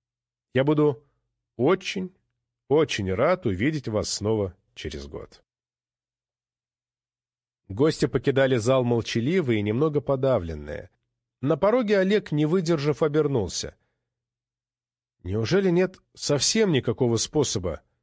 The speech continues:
Андрей рассмеялся. "Видели вы бы сейчас свои глаза. Присядьте, пожалуйста". Олег поспешил вернуться за стол. Сердце в груди затрепетало от надежды.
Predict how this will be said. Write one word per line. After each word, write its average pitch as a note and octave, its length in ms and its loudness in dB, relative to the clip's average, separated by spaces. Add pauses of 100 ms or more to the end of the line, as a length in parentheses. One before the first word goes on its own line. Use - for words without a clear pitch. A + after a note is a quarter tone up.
(540)
Андрей C#3 320 2
рассмеялся. B2 760 0 (1300)
"Видели C3+ 480 2
вы A#2+ 120 4
бы B2 120 0
сейчас C3 520 0 (680)
свои B2+ 400 2
глаза. A#2 680 2 (1120)
Присядьте, A3 500 0
пожалуйста". F2 560 -6 (1600)
Олег D3 360 0
поспешил D#3 480 0
вернуться B2 440 2
за G#2+ 160 0
стол. E2 380 -6 (760)
Сердце D3+ 380 0
в B2+ 60 0
груди D3+ 260 2
затрепетало C3+ 640 2
от A2 100 -2
надежды. F#2 540 -4